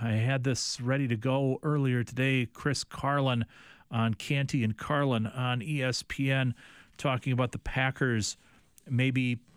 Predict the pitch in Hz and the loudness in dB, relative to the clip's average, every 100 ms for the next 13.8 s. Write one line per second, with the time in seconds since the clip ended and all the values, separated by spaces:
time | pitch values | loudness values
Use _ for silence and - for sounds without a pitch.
0 | _ - _ _ - 107 139 156 170 165 | _ -20 _ _ -6 0 2 2 2 2
1 | 156 147 139 131 127 135 120 95 82 - | 2 2 2 2 2 2 2 0 -4 -14
2 | - - - - 139 120 - - 135 127 | -20 -20 -16 -2 0 0 -2 -2 0 0
3 | - - 127 127 120 123 123 110 117 107 | -2 -2 0 2 2 2 2 2 0 -2
4 | - 117 117 113 117 110 - 123 107 107 | -2 0 0 0 0 0 -2 0 0 0
5 | 90 - - - - - 110 110 107 110 | -2 -6 -16 -20 -16 -4 0 2 2 2
6 | 117 110 107 104 101 _ 101 110 98 120 | 2 2 2 0 -2 _ -2 -2 0 0
7 | 107 98 101 - 113 110 156 254 170 175 | 2 2 0 0 2 2 2 0 0 0
8 | 139 - 131 - 117 90 95 95 87 104 | -2 -2 -2 0 0 0 0 0 -2 -4
9 | 85 80 82 - 104 98 113 98 117 104 | -6 -8 -12 -6 -2 2 2 2 2 2
10 | 101 95 98 104 101 - 110 92 - - | 2 2 2 2 0 0 0 -2 -4 -14
11 | - - - - 107 104 98 - 107 107 | -20 -20 -20 -6 -2 0 0 0 2 2
12 | 196 110 - _ - - 127 - - - | 0 -2 -10 _ -20 -14 -8 -6 -6 -6
13 | - - - 120 185 202 95 | -8 -8 -2 0 0 0 -2